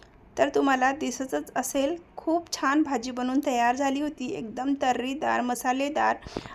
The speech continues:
आणि ग्रेव्हीवाली, खूप जास्त पातळही नाही आणि खूप घट्टही नाही. मस्त अशी चमचमीत मटणाची भाजी बनवून इथे तयार झाली आहे. नागपूर स्पेशल ही भाजी आहे. एकदा नक्की ट्राय करा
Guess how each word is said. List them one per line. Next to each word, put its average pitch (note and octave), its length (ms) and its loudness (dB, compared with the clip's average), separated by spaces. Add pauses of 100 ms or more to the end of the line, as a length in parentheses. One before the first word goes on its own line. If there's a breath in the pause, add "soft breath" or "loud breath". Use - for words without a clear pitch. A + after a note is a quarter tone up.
आणि C4+ 160 4
ग्रेव्हीवाली, C4+ 880 0
खूप C#4+ 140 -10
जास्त C4+ 220 0
पातळही B3 520 2
नाही B3+ 240 0
आणि B3 220 0
खूप C4 180 -8
घट्टही B3+ 420 0
नाही. C4 260 0
मस्त C4 300 -4
अशी C#4 160 0
चमचमीत C4 560 -2 (100)
मटणाची B3 380 -2
भाजी B3 260 -2
बनवून B3 300 -2
इथे B3 260 -2
तयार A#3+ 320 4
झाली C#4+ 260 2
आहे. C4+ 120 2 (480 loud breath)
नागपूर B3+ 400 0
स्पेशल C4+ 400 0
ही C4 100 -2
भाजी C4+ 400 0
आहे. B3+ 240 4
एकदा A#3+ 300 -2
नक्की C4+ 400 -2
ट्राय C4 340 4
करा C4 340 2